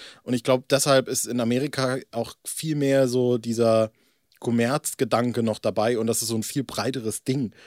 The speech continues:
Fußball ist hier einfach viel so, so die,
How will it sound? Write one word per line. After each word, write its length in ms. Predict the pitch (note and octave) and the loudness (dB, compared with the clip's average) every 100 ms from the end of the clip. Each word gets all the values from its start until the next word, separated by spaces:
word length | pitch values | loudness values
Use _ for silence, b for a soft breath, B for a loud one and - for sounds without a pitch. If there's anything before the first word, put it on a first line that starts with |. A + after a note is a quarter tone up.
| B | B
Fußball 340 | - D#3+ D#3 C3+ | -8 -2 0 2
ist 140 | B2+ | 0
hier 200 | C#3+ C3+ | 2 2
einfach 240 | B2+ B2+ | 2 0
viel 260 | - D3+ D3+ | -2 -6 -6
so, 360 | A2 B2+ B2 - b b b b _ _ _ _ _ D3 | 0 0 0 -2 b b b b _ _ _ _ _ -10
so 200 | D3 C#3 | -8 -8
die, 200 | B2+ | -10